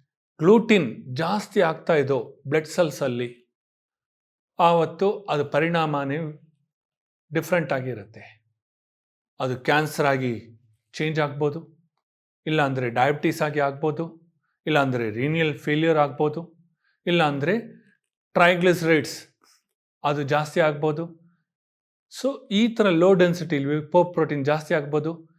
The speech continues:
ಇದೆಲ್ಲ ಈ ಡೆಬ್ರಿಸ್‌ನ ಜಾಸ್ತಿ ಆಗಿದ್ರೆ ಅದು ನಿಮ್ಗೂ ನರ್ವಸ್ ಸಿಸ್ಟಮ್ ಅಲ್ಲಿ ಬ್ಲಡ್ ಕ್ಲಾಟ್ ಆಗತ್ತೆ. ಇನಿಷಿಯಲ್ ಸ್ಟೇಜ್ ಬ್ಲಡ್ ಕ್ಲಾಟ್,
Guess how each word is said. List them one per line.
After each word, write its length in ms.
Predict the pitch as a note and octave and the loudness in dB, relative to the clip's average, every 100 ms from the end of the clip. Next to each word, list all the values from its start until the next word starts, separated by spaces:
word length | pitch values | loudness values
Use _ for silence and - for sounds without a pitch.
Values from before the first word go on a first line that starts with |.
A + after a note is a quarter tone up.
| _ - | _ 0
ಇದೆಲ್ಲ 480 | G3 F#3+ F3+ F3+ F3 | 4 6 6 4 2
ಈ 200 | D#3 D3+ | 0 -2
ಡೆಬ್ರಿಸ್‌ನ 640 | C3+ D3+ D3+ E3+ E3 E3 | 2 2 2 0 0 -4
ಜಾಸ್ತಿ 420 | C#3+ C3+ C#3 - | -2 -2 -4 -6
ಆಗಿದ್ರೆ 680 | D3 B2+ B2+ D3+ A3+ C#4 - - | -4 -4 -4 -2 -2 -2 -12 -8
ಅದು 280 | C3+ C3 G#3 | -6 -2 -2
ನಿಮ್ಗೂ 380 | E3+ A#2+ A#2 F#3 | -2 -6 -6 -6
ನರ್ವಸ್ 480 | D#3 A#2+ D3 F#3+ | -6 -8 -8 -8
ಸಿಸ್ಟಮ್ 420 | - C#3+ - D3+ A#2 | -10 -14 -8 -8 -6
ಅಲ್ಲಿ 200 | A#2+ G3 | -6 -6
ಬ್ಲಡ್ 520 | C#3 A#2+ C#3 D3+ - | -8 -6 -6 -6 -4
ಕ್ಲಾಟ್ 320 | E3+ C3+ C3 | -4 -4 -4
ಆಗತ್ತೆ. 420 | G#2 G2 - A2 G2+ - _ - - - _ _ | -8 -8 -12 -10 -10 -14 _ -20 -20 -20 _ _
ಇನಿಷಿಯಲ್ 360 | E3+ F3+ F3 D3+ | -8 -4 -2 -2
ಸ್ಟೇಜ್ 420 | - A#2+ G2+ G2 | -4 -8 -8 -4
ಬ್ಲಡ್ 260 | C3+ F3 F3 | 0 0 -2
ಕ್ಲಾಟ್, 320 | G3+ A3+ A3 | -2 -2 -4